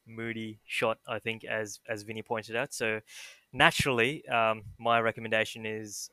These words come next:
a gentleman by the name of Moody Dials. Oh, well, the, his Instagram is moody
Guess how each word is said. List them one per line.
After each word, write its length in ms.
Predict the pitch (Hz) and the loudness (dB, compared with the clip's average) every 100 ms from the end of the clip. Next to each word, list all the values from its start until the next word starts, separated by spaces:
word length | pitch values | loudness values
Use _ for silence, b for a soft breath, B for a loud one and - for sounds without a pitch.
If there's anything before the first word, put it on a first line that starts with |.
| 110 | -8
a 500 | 107 107 107 107 104 | -4 -4 -6 -10 -12
gentleman 720 | - 110 104 - 113 110 107 107 | -8 -8 -8 -16 -16 -14 -12 -6
by 160 | 104 | -4
the 100 | 107 | -4
name 180 | 110 107 | -6 -6
of 60 | 104 | -8
Moody 380 | 110 120 120 110 | -10 -8 -8 -6
Dials. 420 | 113 110 135 175 117 | -2 0 0 -2 -4
Oh, 140 | 104 | -6
well, 180 | 104 101 _ _ | -8 -12 _ _
the, 200 | 117 104 - _ b b b b | -14 -14 -16 _ b b b b
his 300 | 117 104 - 139 | -14 -12 -14 -12
Instagram 420 | 127 117 120 107 | -10 -2 0 0
is 120 | 107 | -4
moody 540 | 107 117 127 120 113 | -10 -6 -4 -4 -4